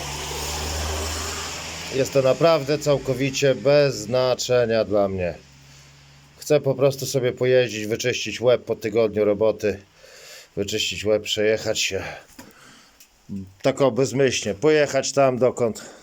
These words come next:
dokąd dam radę dojechać, dokąd mi się chce. Yy,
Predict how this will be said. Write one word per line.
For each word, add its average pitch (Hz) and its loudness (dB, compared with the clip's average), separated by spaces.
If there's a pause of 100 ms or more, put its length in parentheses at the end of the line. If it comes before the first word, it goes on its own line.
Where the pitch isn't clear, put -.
(120)
dokąd 120 0
dam 113 0
radę 110 0
dojechać, 110 0
dokąd 101 -4
mi 101 -4
się 92 -6
chce. 110 -2 (1080)
Yy, - -12